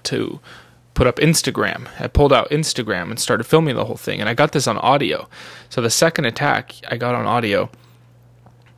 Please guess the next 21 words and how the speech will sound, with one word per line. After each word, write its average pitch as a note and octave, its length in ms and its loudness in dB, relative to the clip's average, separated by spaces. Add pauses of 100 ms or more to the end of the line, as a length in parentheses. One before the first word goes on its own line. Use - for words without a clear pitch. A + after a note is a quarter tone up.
(460)
Um, A#2+ 400 -2 (640)
maybe B2 320 -8
I G#2+ 60 -4
could - 140 -12
place - 280 -8
it - 60 -10
in - 80 -12
this A#2+ 120 -8
podcast. - 480 -10 (680)
And, B2+ 400 0 (1080)
um, G2+ 460 -2 (2500)
it - 160 -2
was, B2+ 640 0 (220)
it A2+ 120 -14
hit C3+ 220 -2
me D3+ 100 2
in D#3 120 4
the C#3+ 40 2
head C3+ 140 4
again, D3 340 0 (600)
and B2 480 0